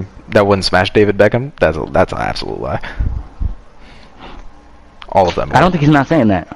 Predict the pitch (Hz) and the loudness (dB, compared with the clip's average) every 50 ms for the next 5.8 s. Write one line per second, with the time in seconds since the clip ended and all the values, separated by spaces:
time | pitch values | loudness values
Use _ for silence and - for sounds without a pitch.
0 | - - - - - - - 90 92 98 - 139 131 139 123 - - - 131 131 | -20 -20 -20 -20 -12 -4 0 2 4 4 4 4 6 6 6 6 6 6 6 6
1 | 117 117 113 110 104 - 117 110 104 104 107 98 104 113 110 - - 156 147 110 | 8 6 6 6 4 4 4 4 4 4 4 4 6 6 6 8 6 6 6 6
2 | 107 104 139 147 - 147 131 135 - 123 - - 123 120 117 123 143 147 151 147 | 6 6 6 6 4 4 4 6 6 6 6 4 4 4 4 4 6 6 6 6
3 | 143 113 85 82 87 95 98 104 110 110 104 107 135 143 139 127 127 120 117 113 | 6 6 6 6 4 4 2 4 4 4 6 4 4 4 2 2 4 4 4 4
4 | 117 117 - - - - - 113 117 113 110 110 98 - - - - - - - | 2 -2 -6 -10 -6 0 2 4 4 4 2 0 -2 -6 -8 -12 -12 -12 -4 0
5 | - 104 101 107 110 113 117 117 117 113 113 110 107 104 95 98 | 0 2 4 4 4 4 6 6 6 6 6 4 2 0 -2 -6